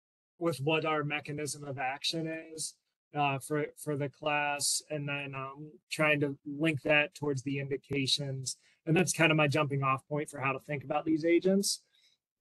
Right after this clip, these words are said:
Um, from there, uh, from a monitoring standpoint, we're gonna be talking about our adverse effects for each class and agent, and then looking a bit at, uh,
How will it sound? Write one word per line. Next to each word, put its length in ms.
Um, 280
from 260
there, 360
uh, 200
from 160
a 60
monitoring 460
standpoint, 600
we're 80
gonna 140
be 120
talking 360
about 300
our 280
adverse 440
effects 400
for 100
each 220
class 340
and 80
agent, 500
and 140
then 140
looking 340
a 40
bit 260
at, 180
uh, 220